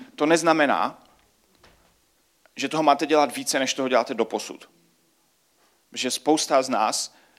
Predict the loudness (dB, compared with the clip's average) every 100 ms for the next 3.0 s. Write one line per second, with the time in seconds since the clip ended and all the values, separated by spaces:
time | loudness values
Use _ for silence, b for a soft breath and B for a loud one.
0 | b _ 0 4 4 0 -6 -8 -4 -4
1 | -4 -6 -6 -10 _ _ _ _ -4 -4
2 | -8 -14 _ _ _ -4 -4 -6 -8